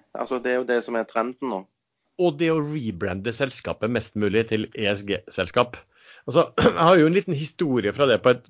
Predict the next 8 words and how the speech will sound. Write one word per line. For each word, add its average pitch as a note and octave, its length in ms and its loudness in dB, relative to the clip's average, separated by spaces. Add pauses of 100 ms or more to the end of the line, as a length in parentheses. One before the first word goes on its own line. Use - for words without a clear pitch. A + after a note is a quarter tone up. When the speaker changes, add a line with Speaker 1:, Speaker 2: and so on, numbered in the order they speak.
(100)
Speaker 2:
eh, C3 300 0 (100)
under D#3 180 6
dot-com-tiden, C3+ 1040 -2 (480)
så F#3+ 160 0
var F#3 220 8
det C#3 100 4
jo C#3+ 80 4
da B2 280 6